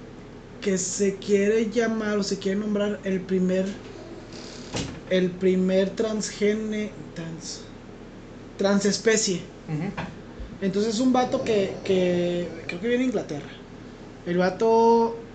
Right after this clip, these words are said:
Speaker 1: eh, va a trabajar normal, o sea, el vato va, se, se baña, se va, se va a
Speaker 2: Vestido
Speaker 1: cam-
Speaker 2: de caballo.
Speaker 1: No, no, no, no, tra-, o sea, normal, así como tú, como yo, como cualquiera de nosotros.
Speaker 2: Ok.
Speaker 1: Este, va así, va a trabajar,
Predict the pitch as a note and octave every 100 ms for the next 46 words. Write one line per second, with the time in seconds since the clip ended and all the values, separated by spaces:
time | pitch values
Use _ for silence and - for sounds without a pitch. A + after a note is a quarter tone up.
0 | - - F3+ F#3 F3+ - F3 F3 G3+ G#3+
1 | B3 G#3+ B3+ B3 C4+ - F#3 F#3+ F3+ F3+
2 | F3 A3 G#3 G#3+ G#3 - - F#3 - D#3+
3 | D#3+ C#3+ D#3+ D#3+ - D#3 C#3+ D3+ D#3 D3
4 | F#3 D3 D3+ D#3 C#3+ B2 A#2 - A3+ A#3
5 | A3+ G#3+ G3+ G#3 G3+ G#3 G#3 G#3 C4 B3
6 | B3+ A#3 C4+ - B3+ C4+ A#3 A3+ B3+ A#3
7 | G3 G#3 A3 F#3+ - - - C3+ G#2+ -
8 | - - F#3 F#3 F3+ - F3+ F3+ F#3 F3+
9 | - - G3 F#3+ A#3 C4 C4+ C#4 C4+ A3
10 | C4+ B3+ B3+